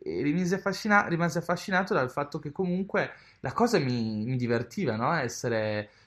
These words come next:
comunque catapultato in una realtà che non era la mia. E iniziai quindi ad approcciare un po' il mercato del P R raggio, no? All'epoca si diceva de-, del P R,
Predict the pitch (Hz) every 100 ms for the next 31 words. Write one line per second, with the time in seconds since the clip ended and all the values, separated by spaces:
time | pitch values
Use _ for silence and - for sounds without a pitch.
0 | - - 175 170 - 165 - 131 143 143
1 | 147 165 143 131 123 120 120 123 - 117
2 | 113 107 104 104 90 - _ - - -
3 | - 151 151 147 190 196 262 254 208 165
4 | 135 143 143 175 165 135 127 139 131 127
5 | 131 135 - 240 185 - 120 117 113 -
6 | _ - 135 127 120 135 170 147 123 117
7 | 117 117 117 117 120 131 123 - 127 117
8 | 110 113 110 110 110 - 135 120 117 117